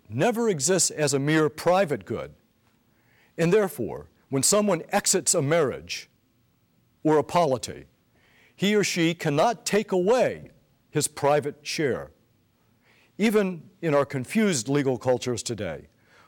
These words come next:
courts understand perfectly well that they can divide and distribute the external properties, but not the marriage itself. One cannot get a divorce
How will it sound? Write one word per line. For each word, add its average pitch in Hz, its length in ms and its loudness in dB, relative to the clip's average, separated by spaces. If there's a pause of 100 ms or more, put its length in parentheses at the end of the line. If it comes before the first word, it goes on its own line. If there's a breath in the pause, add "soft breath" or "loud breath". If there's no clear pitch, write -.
courts 240 400 0
understand 147 520 -2
perfectly 202 460 -2
well 127 500 0 (440 soft breath)
that - 180 0
they 156 140 2
can 147 240 -4
divide 127 680 2
and 139 120 -2
distribute 156 580 -2
the 143 180 2
external 135 460 0
properties, 147 760 -2 (360 soft breath)
but - 180 -8
not 233 300 2
the 202 80 0
marriage 190 400 0
itself. 151 720 -4 (1400 soft breath)
One 208 240 2
cannot 165 340 0
get 143 140 0
a 117 80 -4
divorce 120 560 -2